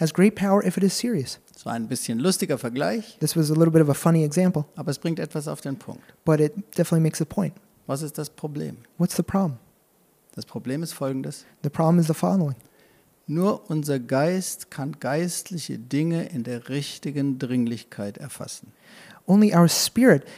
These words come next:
Speaker 1: can understand spiritual things in the right urgency.
Speaker 2: Ich sag diesen Satz noch einmal.
Speaker 1: I'm gonna say this again.
Speaker 2: Nur unser Geist kann geistliche Dinge in der richtigen Dringlichkeit erfassen.
Speaker 1: Only our spirits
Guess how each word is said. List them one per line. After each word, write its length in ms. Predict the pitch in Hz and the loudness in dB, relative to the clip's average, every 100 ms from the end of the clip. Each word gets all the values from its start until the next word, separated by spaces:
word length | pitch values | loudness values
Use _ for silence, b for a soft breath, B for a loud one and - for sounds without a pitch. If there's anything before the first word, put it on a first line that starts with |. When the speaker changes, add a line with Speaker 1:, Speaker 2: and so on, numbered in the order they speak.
| B | B
Speaker 1:
can 160 | - 170 | -4 -2
understand 800 | 185 208 202 - - 214 180 147 | 4 4 4 2 4 6 6 2
spiritual 480 | - 196 208 196 | -2 0 2 2
things 460 | 175 - 196 175 156 | 0 2 4 4 0
in 180 | - 156 | 0 0
the 60 | 143 | 2
right 340 | 147 160 175 B B B - | 2 2 0 B B B 0
urgency. 500 | 175 185 147 - 139 - _ _ _ _ | 2 4 2 -2 -10 -16 _ _ _ _
Speaker 2:
Ich 120 | - | -6
sag 220 | 143 143 | -4 -4
diesen 240 | 143 131 135 | -4 -4 -2
Satz 260 | 131 - | -4 -6
noch 140 | 120 110 | -8 -8
einmal. 360 | 120 120 139 151 | -8 -8 -10 -8
Speaker 1:
I'm 120 | 160 | -4
gonna 140 | 156 160 | 0 0
say 180 | - 165 | 2 0
this 180 | 156 | 0
again. 240 | 170 165 151 - _ _ _ _ _ | -2 -2 -4 -10 _ _ _ _ _
Speaker 2:
Nur 340 | 151 175 214 | -2 2 2
unser 260 | 208 185 147 | 0 -2 -4
Geist 720 | 113 139 147 214 220 - - | -2 0 0 0 -4 -6 -12
kann 280 | - 135 123 | -10 -6 -6
geistliche 640 | - 123 160 160 185 151 151 | -4 -2 -2 -6 -8 -8 -6
Dinge 400 | 131 131 127 127 - | -6 -4 -4 -6 -8
in 100 | 120 | -8
der 180 | 120 120 | -8 -4
richtigen 600 | 143 147 - 147 143 139 | -4 -6 -10 -8 -6 -6
Dringlichkeit 760 | 127 120 113 107 - 120 101 - | -4 -2 -2 -6 -12 -10 -10 -12
erfassen. 500 | 113 - - - - _ B B B B | -14 -12 -12 -14 -20 _ B B B B
Speaker 1:
Only 280 | 175 196 196 | 4 4 4
our 120 | 170 | 2
spirits 720 | 160 - - 226 247 139 - | 2 0 -2 2 4 4 0